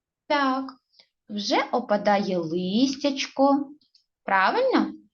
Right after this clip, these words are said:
Воно пожовкло, одягнулося в жовті кольори, так? Осінь пофарбувала.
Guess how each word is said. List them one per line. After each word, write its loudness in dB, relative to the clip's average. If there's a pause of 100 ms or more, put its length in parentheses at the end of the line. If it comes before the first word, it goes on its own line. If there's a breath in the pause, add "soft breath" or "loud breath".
(440 soft breath)
Воно 8
пожовкло, 2 (100)
одягнулося 0 (500 loud breath)
в -4
жовті 2
кольори, 4
так? 2
Осінь 4
пофарбувала. 0